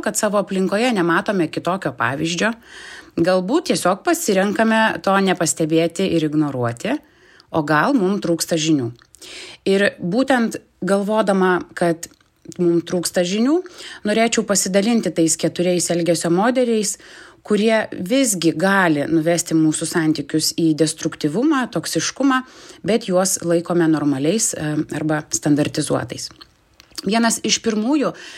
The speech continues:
yra partnerio kaltinimas dėl savo emocijų.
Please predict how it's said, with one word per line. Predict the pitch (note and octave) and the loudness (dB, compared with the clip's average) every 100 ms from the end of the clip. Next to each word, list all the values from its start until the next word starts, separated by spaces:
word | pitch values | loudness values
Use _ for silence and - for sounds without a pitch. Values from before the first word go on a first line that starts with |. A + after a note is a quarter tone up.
| - - | -20 -4
yra | F#3 G3+ B3 C4+ - | 0 2 2 0 -2
partnerio | E3 F#3+ G#3 A3 G#3 G3 | -2 0 0 0 0 -2
kaltinimas | - F3 F3+ F#3 F#3 F3+ E3+ | 0 0 0 0 0 2 2
dėl | D#3+ D3+ | 0 0
savo | - D3+ E3 | -2 -2 -2
emocijų. | D#3+ D#3+ D3 B2 - - | 2 2 2 -2 -8 -10